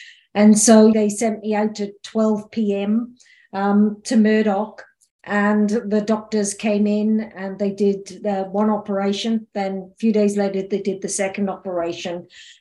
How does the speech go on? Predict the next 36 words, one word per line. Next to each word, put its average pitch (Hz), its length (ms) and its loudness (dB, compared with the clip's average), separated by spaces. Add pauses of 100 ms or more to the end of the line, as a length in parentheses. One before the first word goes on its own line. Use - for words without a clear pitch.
(140)
But 226 80 6
I 240 80 8
was 311 160 6
pretty 226 340 4
sick 208 600 0
and 202 320 2
sick - 300 -4
for 208 100 -6
quite 208 320 0
some 196 300 -2
time. 185 640 -6 (580)
And 220 120 6
I 226 100 6
can 233 180 4
remember 247 420 6
seeing 220 760 6 (300)
on 214 180 8
the 214 60 10
wall, 196 760 2
uh, 190 240 -4 (160)
that, 208 240 -6
you 208 100 6
know, 196 100 4
at 185 200 -2
Murdoch, 202 520 4
they 202 180 0
have 202 180 -2
a 196 40 -8
picture 214 400 -4
of 175 80 -6
Jesus 208 460 0
on 190 220 -8
a 190 80 -8
number 208 360 4
of 180 80 -10
the, 175 240 -8